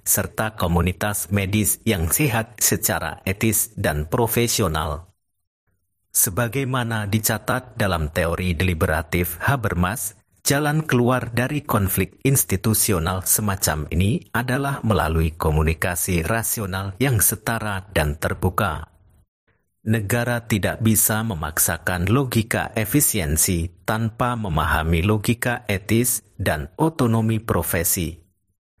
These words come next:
Sebaliknya, profesi kesehatan tidak bisa terus mempertahankan eksklusivisme dalam dunia yang menuntut keterbukaan dan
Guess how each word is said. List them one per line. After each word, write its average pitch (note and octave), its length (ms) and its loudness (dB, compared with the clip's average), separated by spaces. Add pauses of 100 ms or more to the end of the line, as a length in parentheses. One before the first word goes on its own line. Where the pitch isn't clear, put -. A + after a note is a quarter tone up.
(320)
Sebaliknya, C3 1120 0 (320)
profesi A#2 640 0
kesehatan G2 800 0
tidak A#2 320 0
bisa G#2 320 2
terus G#2+ 400 -2
mempertahankan F#2+ 1200 0
eksklusivisme A#2 1200 2
dalam C#3 400 0
dunia G#2+ 560 2
yang E2 240 2
menuntut G#2+ 640 2
keterbukaan F#2 1040 -2
dan D#2 320 0